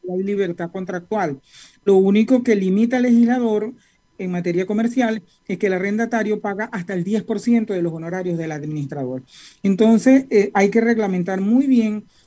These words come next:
la cláusula, esta es la recomendación que, que me permito dar en función de lo que está previsto en la ley, eh, una, una cláusula que, que regule expresamente ese,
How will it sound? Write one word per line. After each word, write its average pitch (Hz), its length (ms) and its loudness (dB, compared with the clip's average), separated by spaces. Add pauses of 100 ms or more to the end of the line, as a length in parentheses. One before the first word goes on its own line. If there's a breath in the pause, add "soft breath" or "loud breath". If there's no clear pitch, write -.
la 185 140 -6
cláusula, 190 500 -2
esta 165 140 -6
es 185 80 -2
la 196 60 -2
recomendación 208 920 -6 (100)
que, 151 260 -12 (140)
que 156 140 -10
me 160 120 -8
permito 160 320 -2
dar 190 200 2
en 170 100 4
función 160 380 -2
de 165 80 0
lo 185 80 0
que 196 60 -2
está 175 180 -4
previsto 190 340 -4
en 202 100 -4
la 214 80 0
ley, 180 300 0 (480 loud breath)
eh, 185 240 4
una, 208 540 2
una 208 220 0
cláusula 214 400 2
que, 175 200 -4
que - 160 -6
regule 175 400 -2
expresamente 208 1200 -2
ese, 175 440 -4